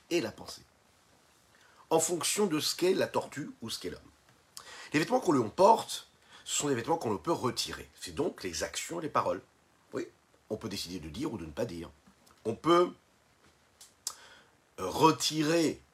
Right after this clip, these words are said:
une ac-, enfin, ne pas, ne pas faire telle ou telle action et en faire une autre. C'est beaucoup plus proche de nous que de retirer une pensée ou de refuser une pensée.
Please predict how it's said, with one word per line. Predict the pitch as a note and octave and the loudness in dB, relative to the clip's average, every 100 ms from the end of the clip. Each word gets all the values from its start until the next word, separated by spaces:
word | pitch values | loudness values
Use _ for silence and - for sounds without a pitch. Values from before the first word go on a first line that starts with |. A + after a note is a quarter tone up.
| _ _ _ _ | _ _ _ _
une | A2+ A2 | -4 -4
ac-, | - | -4
enfin, | - G2 | -2 0
ne | A2 | 4
pas, | D3+ C3 | 4 4
ne | A#2 | 0
pas | A#2+ | -2
faire | - D3 B2 - | 0 2 2 0
telle | - E2+ | -8 -10
ou | |
telle | E2 D2 | -12 -12
action | - D3+ D#3 | -10 -6 -4
et | |
en | - | -4
faire | A#2 | -4
une | C#3+ | -4
autre. | F#2 - _ _ _ _ _ _ _ _ | -4 -10 _ _ _ _ _ _ _ _
C'est | - - A#2 - - - - _ | -12 -6 -4 -6 -10 -20 -20 _
beaucoup | C#3+ D#3+ | -2 -2
plus | C3+ | -4
proche | B2+ - D#3 E3+ - - D#2+ | -8 0 4 4 4 -6 -4
de | A2+ | -2
nous | A2+ E3 - _ _ _ _ _ _ _ | 0 -2 -6 _ _ _ _ _ _ _
que | A#2 | -6
de | G#2 | -4
retirer | C3 C3+ A#2 | -4 -4 -6
une | A2 F2 | -6 -4
pensée | G#2+ G2 - D3 | -2 -2 -6 -6
ou | |
de | D#3+ | -6
refuser | G2 - F2 | -6 -8 -8
une | G2+ E2 | -10 -10
pensée. | - - | -14 -18